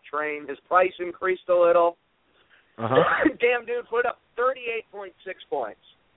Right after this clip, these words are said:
Speaker 1: Again.
Speaker 2: Point six? He, he's a machine. Every week he's putting shit up like that. How old
Speaker 1: He
Speaker 2: of the guy
Speaker 1: averages thirty points a week.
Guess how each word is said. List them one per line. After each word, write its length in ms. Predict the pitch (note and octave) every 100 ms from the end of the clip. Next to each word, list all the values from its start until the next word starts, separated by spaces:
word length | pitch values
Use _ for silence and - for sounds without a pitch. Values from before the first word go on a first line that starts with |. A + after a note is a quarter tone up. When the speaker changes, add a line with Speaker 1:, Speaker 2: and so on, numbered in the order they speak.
| _ _ _ _ _ _ D#3+
Speaker 1:
Again. 460 | E3+ F3 F3 A#2+ - _ _ _ _
Speaker 2:
Point 240 | F3+ E3+ - _
six? 200 | C#3+ E3 - -
He, 160 | F#3+ G3+
he's 180 | A3
a 40 | G#3+
machine. 440 | F#3+ - B3 G3+
Every 240 | D#3 G#3 G3
week 200 | A#3+ -
he's 140 | A2+
putting 260 | - A#2+ G#2 A#2+
shit 120 | A2
up 120 | G#2
like 160 | G2+ G2
that. 200 | G2+ - _ _ _ _ _ _ _ _
How 140 | C#3 G3+
old 160 | E3+ G3
Speaker 1:
He 60 |
Speaker 2:
of 100 | G#3+
the 60 | G#3
guy 60 |
Speaker 1:
averages 180 | G3 G#3 -
thirty 180 | G#3+ - _ F#3+
points 160 | F#3
a 40 | E3
week. 120 | D3+